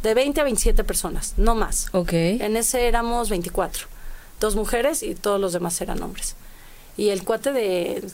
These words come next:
Speaker 1: de, que le mando saludos a Van Sánchez, que él es el que organizó esto, un tipazo, me dijo, "Tere, tienes que venir, te quiero aquí, yo te voy a conseguir tu equipo". Y bueno, ¿sabes lo que es confiar? Llegar,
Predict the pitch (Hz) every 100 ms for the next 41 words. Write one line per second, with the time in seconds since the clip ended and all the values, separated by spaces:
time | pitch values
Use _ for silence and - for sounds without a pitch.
0 | - - 185 175 - 185 180 196 208 202
1 | 185 202 185 180 185 185 170 175 196 214
2 | 185 180 180 160 165 160 165 165 175 170
3 | - 208 359 196 185 175 165 - 208 -
4 | - - - - - - - - 214 202
5 | - 226 226 240 226 226 185 185 - -
6 | - - - - 196 214 226 220 - 185
7 | - - - 247 247 240 226 208 190 180
8 | 180 175 - - - - - 233 392 233
9 | - - - - - - - - 254 302
10 | 277 233 - 208 208 208 233 - - -
11 | 214 208 202 247